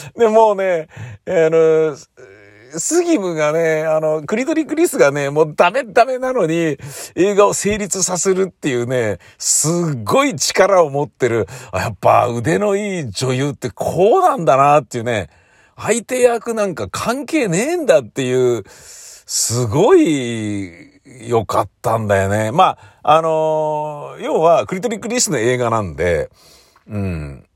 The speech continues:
あのー、ライブのシーンもいっぱい出てくるしね。で、クリトリクリスのまま出てくるんだけど、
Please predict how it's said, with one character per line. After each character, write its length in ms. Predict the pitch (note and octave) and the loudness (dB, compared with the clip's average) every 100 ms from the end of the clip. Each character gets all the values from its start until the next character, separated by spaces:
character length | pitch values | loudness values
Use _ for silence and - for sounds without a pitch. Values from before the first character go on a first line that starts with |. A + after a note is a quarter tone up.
| _ _ | _ _
あ 440 | G2 E2+ E2 D#2+ D#2+ | -10 -8 -6 -6 -6
の 1500 | D#2+ D#2 D#2 D#2 D2+ D#2 D2+ D2 D2 C#2+ C#2+ C#2+ C2+ A#1+ G2 | -6 -6 -6 -6 -8 -8 -8 -8 -8 -8 -8 -10 -12 -14 -2
ー、 20 | |
ラ 180 | A#2 B2 | 2 4
イ 40 | |
ブ 100 | A2 | 2
の 120 | G#2+ | -4
シ 120 | - | -4
ー 20 | A2 | -2
ン 20 | |
も 60 | F#2 | -4
い 40 | |
っ 40 | |
ぱ 100 | D#2+ | 0
い 60 | G#2 | 2
出 120 | F#2+ | 2
て 80 | E2+ | 0
く 60 | C#2+ | -6
る 80 | |
し 80 | B1+ | -8
ね。 320 | C3+ G#3+ - | -8 -8 -12
で、 340 | A#2 G#2 G2+ G2 | -8 -4 -2 -2
ク 120 | A#2 | -6
リ 60 | G#2+ | -4
ト 80 | |
リ 100 | B2 | -2
ク 80 | A#2 | -2
リ 120 | B2 | -2
ス 140 | A#2+ G#2+ | -2 0
の 80 | G2+ | 2
ま 180 | G2+ | 4
ま 180 | D3 F#3+ | 4 0
出 320 | A#2 E2 A#2+ F#2+ | -2 0 2 2
て 100 | D#2 | 0
く 80 | |
る 80 | C#2+ | -4
ん 100 | C#2 | -8
だ 120 | C2 | -12
け 80 | C#2 | -4
ど、 320 | E2 F2+ C2+ | 0 2 0